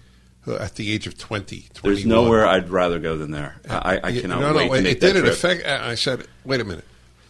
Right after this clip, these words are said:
Speaker 1: So I'm gonna be scared of Gavin Newsom? These guys attacked Nazi machine guns, and I'm gonna be fear, and I'm gonna frighten, be frightened of, of Fauci and Newsom and, and Pelosi?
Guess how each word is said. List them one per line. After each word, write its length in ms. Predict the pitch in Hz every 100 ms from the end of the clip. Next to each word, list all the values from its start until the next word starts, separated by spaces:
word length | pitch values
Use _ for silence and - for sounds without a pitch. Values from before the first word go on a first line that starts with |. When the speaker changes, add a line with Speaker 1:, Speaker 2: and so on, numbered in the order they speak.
| _ -
Speaker 1:
So 280 | - 117
I'm 220 | 123 131 143
gonna 180 | 156
be 160 | 127 135
scared 460 | - - 120 127 123
of 100 | 87
Gavin 380 | 110 113 123
Newsom? 420 | 98 107 - 190 180 - -
These 240 | 131 156 151
guys 520 | - 127 135 156 123
attacked 480 | 104 - 131 143 -
Nazi 520 | 113 127 - 147 123
machine 440 | 104 92 - 131
guns, 420 | 139 143 160 175 - - -
and 160 | 110 110
I'm 160 | 123 143
gonna 160 | 139
be 160 | 120 117
fear, 420 | - 131 131 139
and 160 | 117 110
I'm 160 | 117
gonna 180 | 143 131
frighten, 560 | - - 131 117 143 127
be 140 | 107
frightened 480 | 107 120 131 139 135
of, 160 | 110 90
of 120 | 107 -
Fauci 580 | - 120 127 - 151
and 120 | 117 104
Newsom 440 | 120 - 185 170
and, 180 | 101 92
and 160 | 101
Pelosi? 600 | - 104 110 139 - 190